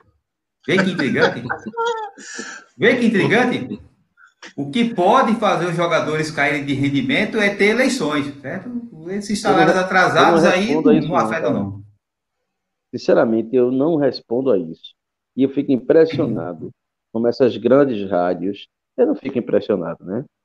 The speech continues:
Speaker 2: Essas grandes rádios ainda ficam repercutindo isso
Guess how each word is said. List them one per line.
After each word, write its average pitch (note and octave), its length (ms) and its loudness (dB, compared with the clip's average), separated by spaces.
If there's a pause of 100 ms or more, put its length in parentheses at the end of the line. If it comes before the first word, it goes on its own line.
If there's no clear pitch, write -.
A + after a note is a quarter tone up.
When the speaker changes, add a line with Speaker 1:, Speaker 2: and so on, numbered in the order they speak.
(460)
Speaker 2:
Essas A2+ 300 2
grandes C#3 460 -2
rádios F#2 480 -4
ainda A2+ 320 -2
ficam - 300 -10
repercutindo G#2+ 1000 -4
isso E2 360 -12